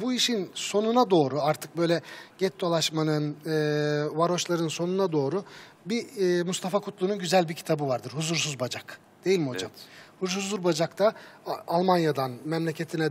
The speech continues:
Speaker 1: dönen, e, bir adamın, e, yaşamış olduğu o nedir? Arabesk so-, sonrası daha doğrusu. O arabesk sonrası gider. Ama o varoş, e, halinde.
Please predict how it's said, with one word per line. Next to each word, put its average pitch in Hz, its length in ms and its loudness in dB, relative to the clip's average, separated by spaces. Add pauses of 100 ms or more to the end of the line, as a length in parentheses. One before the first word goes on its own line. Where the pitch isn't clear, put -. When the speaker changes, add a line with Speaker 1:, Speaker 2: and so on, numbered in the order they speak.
(120)
Speaker 1:
dönen, 147 300 2 (220)
e, 143 420 2 (100)
bir 160 200 2 (800)
adamın, 165 380 4 (340)
e, 151 500 6 (440)
yaşamış 196 460 2
olduğu 180 340 6
o 202 280 6 (1080)
nedir? 196 340 2 (140)
Arabesk 170 480 6
so-, - 240 -4
sonrası 131 560 0
daha 131 200 2
doğrusu. 120 280 -10
O 139 80 2
arabesk 160 380 6
sonrası 131 400 -2
gider. 104 220 -14 (100)
Ama 190 220 6
o 165 340 -2
varoş, 165 360 4 (260)
e, 156 40 2 (360)
halinde. 151 540 0